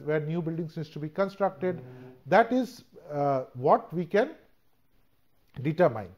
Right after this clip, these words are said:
The, and we can say that, okay, uh, these are the, uh, buildings which are slow changing, and, uh, this, uh, this phenomena is slow, changing, uh, slowly and not that fast, and we can take that as an exogenous input. And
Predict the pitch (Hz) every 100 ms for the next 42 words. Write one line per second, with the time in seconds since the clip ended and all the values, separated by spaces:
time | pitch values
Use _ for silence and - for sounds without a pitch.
0 | _ _ - 143 143 165 180 202 220 202
1 | 247 254 233 208 - 202 175 147 147 131
2 | 190 214 190 214 214 170 - 160 147 135
3 | 117 120 165 190 262 294 151 165 190 175
4 | 156 185 220 220 170 165 240 302 _ _
5 | _ - 143 160 170 151 139 135 135 123
6 | 127 _ _ - - - - - 135 185
7 | 202 156 135 127 147 202 220 226 226 208
8 | 160 - 214 208 165 - 156 - 185 185
9 | 208 185 147 123 - 175 175 151 269 -
10 | _ - 139 143 196 180 185 185 143 -
11 | - - _ _ 147 160 156 160 202 214
12 | 208 196 170 214 208 180 175 160 - 170
13 | 170 170 - 131 - 220 - _ _ -
14 | 147 160 160